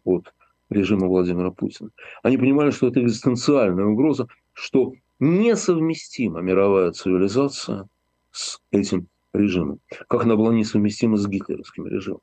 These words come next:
Как она, конечно, несовместима с режимом, теократическим режимом, э, э, Ирана или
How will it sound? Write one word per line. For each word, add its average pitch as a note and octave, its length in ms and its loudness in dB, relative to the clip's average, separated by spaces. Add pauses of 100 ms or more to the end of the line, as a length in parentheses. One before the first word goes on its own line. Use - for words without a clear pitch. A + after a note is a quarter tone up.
(420)
Как D#3+ 180 0
она, F3+ 140 4
конечно, G3+ 460 0
несовместима C#3 680 0
с A2+ 120 -6
режимом, A2+ 500 2 (240)
теократическим A2 720 0
режимом, G2+ 540 2
э, - 40 -6
э, F#2+ 840 2
Ирана G2+ 600 2 (300)
или G#2+ 240 2